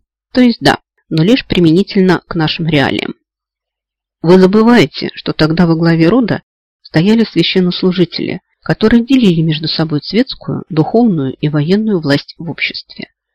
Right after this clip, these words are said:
То есть твой дед мог бы стать одним из священников?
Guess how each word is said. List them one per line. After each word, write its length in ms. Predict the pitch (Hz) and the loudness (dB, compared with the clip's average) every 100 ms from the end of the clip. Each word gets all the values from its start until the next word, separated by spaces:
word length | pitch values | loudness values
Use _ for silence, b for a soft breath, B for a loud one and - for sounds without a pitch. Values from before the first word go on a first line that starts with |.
| _ _ _ _ _ | _ _ _ _ _
То 160 | - 143 | -2 -2
есть 360 | 143 196 - _ | -2 -4 -8 _
твой 260 | - 170 139 | -2 0 2
дед 300 | 170 214 - _ | 2 0 -2 _
мог 240 | 156 151 147 | -4 -2 -2
бы 100 | 156 | -6
стать 340 | - 175 175 | 0 0 2
одним 320 | - 156 175 175 | -2 0 -2 -2
из 140 | 160 - | -6 -8
священников? 760 | 165 170 - 440 320 - - | -6 -2 0 2 0 -2 -10